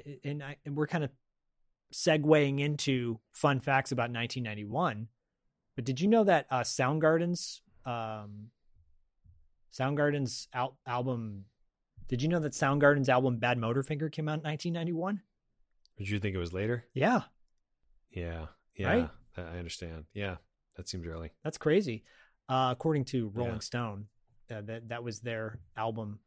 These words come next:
Speaker 1: of the year
Speaker 2: Hmm.
Speaker 1: for
Speaker 2: Hmm.
Speaker 1: nineteen ninety-one. Yeah, 'cause, like, oh, Temple of the Dog came out that same year.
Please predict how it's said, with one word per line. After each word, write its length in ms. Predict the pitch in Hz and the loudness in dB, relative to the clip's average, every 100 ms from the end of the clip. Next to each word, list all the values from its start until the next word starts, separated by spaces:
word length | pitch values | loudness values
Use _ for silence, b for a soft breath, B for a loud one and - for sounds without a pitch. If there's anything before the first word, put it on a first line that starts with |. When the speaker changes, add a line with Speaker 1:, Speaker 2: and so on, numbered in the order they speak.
| _ | _
Speaker 1:
of 160 | 110 107 | -12 -12
the 80 | |
year 260 | 104 107 104 | -12 -8 -8
Speaker 2:
Hmm. 120 | 101 80 _ _ _ _ _ _ _ | -8 -10 _ _ _ _ _ _ _
Speaker 1:
for 80 | 113 | -8
Speaker 2:
Hmm. 40 | |
Speaker 1:
nineteen 300 | 110 107 - | -6 -6 -4
ninety-one. 460 | 101 101 101 98 90 _ _ _ _ _ _ _ _ _ _ _ _ | -4 -6 -10 -12 -16 _ _ _ _ _ _ _ _ _ _ _ _
Yeah, 260 | 254 247 117 - | 0 0 -2 2
'cause, 220 | 165 - | 2 4
like, 320 | 175 151 - - _ _ | 2 2 0 -12 _ _
oh, 140 | 208 165 | 6 6
Temple 440 | - 190 208 220 | 6 0 8 10
of 140 | 208 175 | 10 8
the 60 | |
Dog 420 | 147 135 175 165 | 4 8 10 10
came 220 | 113 131 117 | 6 -4 -4
out 160 | 107 | -6
that 160 | 117 - | -6 -6
same 260 | 143 135 | -4 -2
year. 300 | 135 165 98 | -2 -4 -6